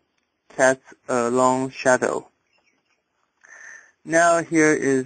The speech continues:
that feeling more inten-, intense than in, in Crimea. The last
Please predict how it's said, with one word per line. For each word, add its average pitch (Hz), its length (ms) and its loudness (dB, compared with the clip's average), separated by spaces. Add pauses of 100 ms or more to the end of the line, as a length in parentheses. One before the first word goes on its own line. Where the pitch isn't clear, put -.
(100)
that 131 280 2
feeling 170 640 -2
more 170 480 2 (500)
inten-, 160 460 -4 (140)
intense 160 480 -2 (160)
than - 480 -2
in, 135 360 -12
in 131 480 -4 (140)
Crimea. 147 540 -4 (1000)
The 143 120 -2
last 165 300 2